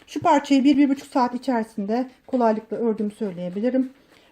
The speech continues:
Bebek battaniyesi için alt kısmına bebe parzeninden şu kısımlarından teğet şeklinde veya makinede dikerek astar geçirebilirsiniz. Böylece daha kalın, daha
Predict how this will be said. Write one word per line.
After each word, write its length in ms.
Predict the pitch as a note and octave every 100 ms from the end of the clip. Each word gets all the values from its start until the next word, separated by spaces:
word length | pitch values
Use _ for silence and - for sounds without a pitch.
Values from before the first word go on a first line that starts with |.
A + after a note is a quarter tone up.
| -
Bebek 260 | C#4 D#4+
battaniyesi 680 | D#4+ D#4+ E4+ D4+ D4 C#4+ -
için 420 | A#3+ C4+ D4+ D4+ - _ _ _ -
alt 240 | D4+ D#4
kısmına 500 | - - C4 B3+ D4 - - _ _ _ _ _ -
bebe 160 | C#4+ D4
parzeninden 680 | D4 C4 B3 A#3 A3 A#3+
şu 140 | B3+ -
kısımlarından 800 | - B3 A#3+ A3+ G#3 A3 C4 B3+ _ _ _ _ _ _ _
teğet 320 | D4 C#4+ C4+
şeklinde 360 | C4 A3+ A#3 A#3+
veya 160 | A#3+ A3
makinede 420 | A#3+ B3 G#3 G3
dikerek 580 | B3+ D4+ C#4+ C#4+ - - _ _ _ _ _ -
astar 360 | C#4 - A#3
geçirebilirsiniz. 840 | G#3+ A#3+ D4 C#4 C4+ C#4+ - C4+ C#4 -
Böylece 400 | B3+ A#3 A#3+ B3
daha 460 | A#3+ G#3+ A3+ A#3+ A#3+ - _ -
kalın, 540 | A3 G#3 G#3+ C#4 - - _ -
daha 520 | A3+ A#3+ A#3+ A#3+